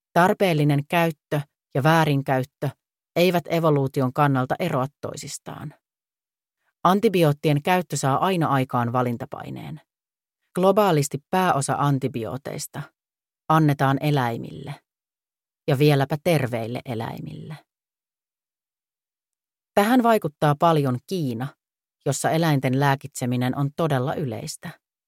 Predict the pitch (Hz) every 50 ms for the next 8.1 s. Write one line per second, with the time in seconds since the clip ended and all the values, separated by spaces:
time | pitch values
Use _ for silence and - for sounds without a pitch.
0 | _ _ _ _ _ _ _ _ _ _ _ _ _ _ _ _ - - 170 156
1 | 165 151 147 143 147 - 156 - - - - 202 196 196 - - 139 135 131 -
2 | - 117 156 160 156 156 131 139 131 127 120 - - 139 131 127 131 139 147 139
3 | 135 - 135 131 131 156 160 160 - 156 139 - 131 123 123 127 135 131 147 156
4 | 156 147 135 131 - 160 165 160 139 127 120 120 120 - 139 131 123 - 135 135
5 | 127 117 113 120 135 - - - - 147 - _ _ _ _ _ _ _ _ _
6 | _ _ _ _ _ - 160 147 - 160 143 - 170 185 185 - 156 - 151 143
7 | 143 127 175 170 151 147 139 131 131 135 139 143 139 - - 143 - - 127 131
8 | 147